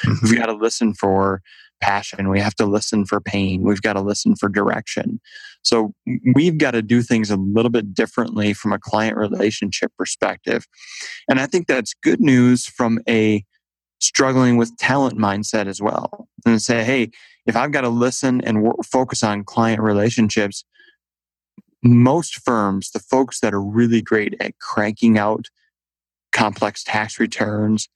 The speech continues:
Speaker 2: financial statement stuff that goes on, those are not necessarily going to always be the top ones of really relating to customers and building those relationships,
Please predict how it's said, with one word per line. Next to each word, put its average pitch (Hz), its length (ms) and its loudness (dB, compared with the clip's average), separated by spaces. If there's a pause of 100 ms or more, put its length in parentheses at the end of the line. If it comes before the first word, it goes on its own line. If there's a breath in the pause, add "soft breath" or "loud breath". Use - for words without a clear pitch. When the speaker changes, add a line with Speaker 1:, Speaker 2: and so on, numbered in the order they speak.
(120)
Speaker 2:
financial 107 560 -2
statement 107 540 -2
stuff - 520 -2
that 107 180 -2
goes 107 320 0
on, 104 400 -2 (760 loud breath)
those 170 180 4
are 123 120 2
not 107 500 2
necessarily 107 800 0
going 101 340 0
to 107 100 -6
always 101 240 0
be 104 140 2
the - 220 -2
top 104 340 -2
ones 98 380 -2
of 107 180 -2
really 107 180 2
relating 98 540 2
to - 100 -2
customers - 560 -2
and 95 220 0
building 110 300 2
those 98 200 0
relationships, - 1000 -2